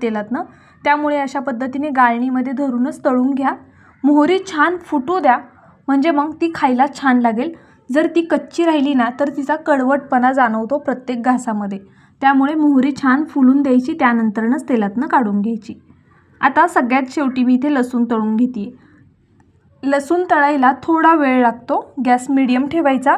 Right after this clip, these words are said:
लसूण थोडा लालसर होऊन द्यायचा, त्यानंतरनं तो काढून घ्यायचा. खूप असा पांढरा असताना काढू नका, नाहीतर मग चिवडासुद्धा मऊ पडू शकतो.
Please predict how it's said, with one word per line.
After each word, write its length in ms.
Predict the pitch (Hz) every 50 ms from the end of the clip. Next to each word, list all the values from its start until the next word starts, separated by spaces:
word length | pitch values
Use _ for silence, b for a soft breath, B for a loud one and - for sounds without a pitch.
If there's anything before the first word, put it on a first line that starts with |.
| - B B B B B B -
लसूण 340 | 254 277 277 277 330 330 339 339
थोडा 260 | 339 339 294 285 330
लालसर 480 | 339 320 269 247 247 247 247 - 349 370
होऊन 280 | 349 330 285 269 277 277
द्यायचा, 300 | 277 220 202 202 220 220
त्यानंतरनं 680 | 220 - 269 262 269 285 277 254 - 247 233 233 254 269
तो 40 | 349 359
काढून 300 | 349 269 233 220 220 220
घ्यायचा. 300 | 226 269 247 254 233 220 220 -
खूप 220 | - 330 330 320
असा 180 | 311 311 349 339
पांढरा 460 | 339 330 269 247 240 233 294 302 285
असताना 340 | 277 277 - 294 277 285 285
काढू 240 | 294 262 240 240
नका, 260 | 247 254 247 247 240 330 B B B B B B B B
नाहीतर 320 | 277 277 277 285 277 320 320
मग 140 | 320 330 339
चिवडासुद्धा 680 | 330 - 330 277 254 254 269 285 - 285 214 226 254
मऊ 240 | 262 254 233 240 240
पडू 240 | 240 247 240 233 226
शकतो. 380 | 240 - 262 254 - - 262